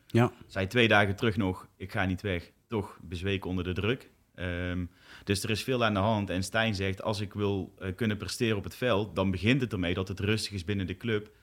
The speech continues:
Speaker 2: Eh, ja, en dat is het allerminst. En dat maakt het wel moeilijk. En dat zorgt er ook voor dat zaterdag R K C uit gewoon weer een moeilijke wedstrijd wordt.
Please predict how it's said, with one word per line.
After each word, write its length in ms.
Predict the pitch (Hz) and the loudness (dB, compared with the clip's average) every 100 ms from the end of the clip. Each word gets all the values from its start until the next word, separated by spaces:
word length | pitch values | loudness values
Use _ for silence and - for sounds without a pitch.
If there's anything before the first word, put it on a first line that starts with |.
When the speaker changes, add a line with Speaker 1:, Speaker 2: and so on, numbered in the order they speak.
| _ - - - | _ -20 -20 -6
Speaker 2:
Eh, 300 | 92 90 87 | -4 -2 0
ja, 140 | 95 | 0
en 120 | 101 | 0
dat 160 | 92 95 | -2 -2
is 80 | 90 | -4
het 120 | - | -6
allerminst. 640 | 104 101 107 117 - - _ _ _ - | -4 0 0 0 -4 -12 _ _ _ -10
En 280 | 95 95 92 | -4 -2 -2
dat 180 | 98 | -2
maakt 180 | 104 101 | 0 -2
het 100 | 85 | -2
wel 120 | 104 | -2
moeilijk. 340 | 98 107 131 - | -2 -2 -2 -2
En 180 | 95 95 | -2 0
dat 200 | 98 - | -2 -4
zorgt 340 | - 110 95 | -6 -6 -6
er 60 | - | 0
ook 180 | 113 107 | 0 2
voor 180 | 104 95 | -2 -2
dat 180 | 92 | -2
zaterdag 600 | - 113 110 95 90 90 - | 0 0 0 -2 -4 -4 -8
R 140 | 104 | -8
K 80 | 101 | -6
C 260 | - 107 113 | -6 -4 -4
uit 280 | 90 - | -4 -6
gewoon 300 | - 107 117 | -4 0 2
weer 140 | 107 101 | 2 2
een 80 | 101 | 0
moeilijke 280 | 107 98 | -2 -4
wedstrijd 340 | 92 127 - 120 | -6 -6 -8 -6
wordt. 300 | 104 92 | -4 -6